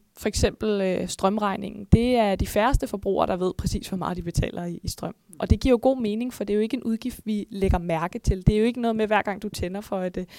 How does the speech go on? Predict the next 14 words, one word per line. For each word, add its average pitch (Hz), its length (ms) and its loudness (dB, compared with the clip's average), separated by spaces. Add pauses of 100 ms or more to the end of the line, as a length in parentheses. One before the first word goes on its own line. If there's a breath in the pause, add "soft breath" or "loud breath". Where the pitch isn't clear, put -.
(140)
elektrisk 202 460 4
apparat, 180 520 4
så, 202 280 2
øh, 185 80 0
står 190 240 2
der 190 100 -6
lige, 190 140 -4
det 247 120 -8
kostede 214 340 -2
lige 202 100 -6
to - 240 -8
kroner 196 440 -10
at 185 140 -8
have 175 200 -6